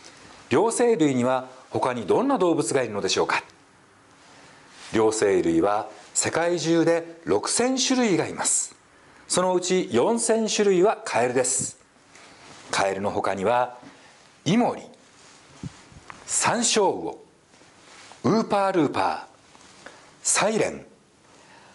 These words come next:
アシナシイモリがいます。両生類はカエルの仲間ですから、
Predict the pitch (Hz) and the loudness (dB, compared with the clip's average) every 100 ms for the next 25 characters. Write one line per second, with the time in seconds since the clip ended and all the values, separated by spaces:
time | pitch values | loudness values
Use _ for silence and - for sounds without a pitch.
0 | - - 202 226 226 220 220 208 170 147 | -10 -4 -2 0 0 -2 -2 0 0 -2
1 | 139 - - 120 - - - - - - | -6 -8 -4 -4 -2 -2 -2 -4 -8 -14
2 | - _ _ _ _ - - - - - | -20 _ _ _ _ -20 -20 -20 -20 -20
3 | - - - - - - - - 175 240 | -20 -20 -20 -20 -20 -20 -20 -2 2 2
4 | - 262 185 156 147 147 - 147 151 147 | 2 2 2 2 2 0 -2 -2 -2 -2
5 | 139 131 127 104 82 - 92 113 | -2 -2 -4 -6 -6 -4 0 0